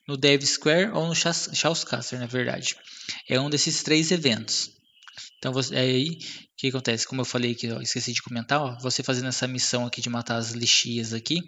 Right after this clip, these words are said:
vocês vai ganhar um pet esqueleto de três dias, mais um esqueleto ring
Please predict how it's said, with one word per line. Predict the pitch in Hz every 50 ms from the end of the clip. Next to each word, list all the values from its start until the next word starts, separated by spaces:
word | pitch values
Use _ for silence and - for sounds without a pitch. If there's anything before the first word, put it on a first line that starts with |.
| - - - - - - - - - - _
vocês | - 131 - 139 131 120
vai | 123 135 131 127
ganhar | 131 127 127 123 120
um | 120 120 120
pet | - 127 127 127 -
esqueleto | - - - 131 120 117 113 -
de | 123 123 117
três | - 131 143 151 156 151 135
dias, | 127 123 143 165 180 190 175 - -
mais | - 139 135 131 131 139 131 139
um | 151
esqueleto | 143 - - - 151 139 131 131 135 135 - 139
ring | 120 117 123 135 151